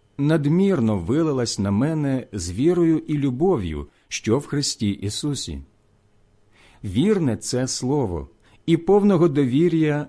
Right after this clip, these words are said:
гідне, що Христос Ісус прийшов у світ, щоб спасти грішних, з яких я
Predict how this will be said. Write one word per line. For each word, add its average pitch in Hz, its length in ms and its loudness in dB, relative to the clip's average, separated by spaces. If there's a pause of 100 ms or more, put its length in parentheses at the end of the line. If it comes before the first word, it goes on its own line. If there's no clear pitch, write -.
(120)
гідне, 90 540 -4 (840)
що - 300 2
Христос 180 680 2
Ісус 170 520 0
прийшов 151 680 0
у 95 120 -4
світ, 175 440 -4 (180)
щоб - 340 -2
спасти 135 800 -2
грішних, 98 760 -4 (480)
з 101 140 -4
яких 170 460 0
я 135 360 -2